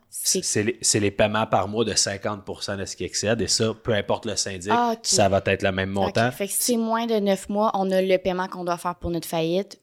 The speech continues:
Speaker 1: plus les frais établis du syn-, du syndicat, qui peut être deux mille, qui peut être
Speaker 2: Juste les
Speaker 1: mille huit cents.
Speaker 2: frais du syndic.
Speaker 1: On
Speaker 2: Il n'y
Speaker 1: n'a
Speaker 2: a pas
Speaker 1: pas
Speaker 2: de paiement. Non,
Speaker 1: il y a
Speaker 2: quand
Speaker 1: pas de
Speaker 2: on est en
Speaker 1: paiement.
Speaker 2: bas du montant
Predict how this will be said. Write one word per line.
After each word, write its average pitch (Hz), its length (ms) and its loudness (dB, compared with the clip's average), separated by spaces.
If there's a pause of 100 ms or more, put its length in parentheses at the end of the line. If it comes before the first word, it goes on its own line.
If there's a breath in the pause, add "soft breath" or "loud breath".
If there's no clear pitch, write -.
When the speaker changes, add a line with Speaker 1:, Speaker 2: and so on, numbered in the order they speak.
Speaker 1:
plus 220 340 0
les 180 140 -2
frais 170 680 -2 (600)
établis 156 720 -4
du 151 160 -10
syn-, 156 380 0
du 143 100 -10
syndicat, 147 500 -4
qui - 120 -20
peut - 100 -4
être 147 120 -2
deux 147 140 -4
mille, 147 260 -4
qui - 100 -20
peut 156 120 -8
être 151 100 -2
Speaker 2:
Juste 127 380 4
les 117 60 4
Speaker 1:
mille 107 40 2
huit - 20 -2
cents. 104 40 -4
Speaker 2:
frais 117 120 4
du 107 80 0
syndic. 98 440 0 (300)
Speaker 1:
On - 60 4
Speaker 2:
Il 107 40 6
n'y 107 40 6
Speaker 1:
n'a 101 60 6
Speaker 2:
a - 20 0
pas 131 140 4
Speaker 1:
pas 131 40 4
Speaker 2:
de - 60 -8
paiement. 120 340 4
Non, 117 120 -6
Speaker 1:
il 180 60 0
y - 20 2
a 180 40 6
Speaker 2:
quand 151 80 6
Speaker 1:
pas 156 60 -2
de 151 60 4
Speaker 2:
on 135 60 4
est 139 160 6
en 131 160 6
Speaker 1:
paiement. - 20 2
Speaker 2:
bas 135 200 8
du 120 140 2
montant 123 520 4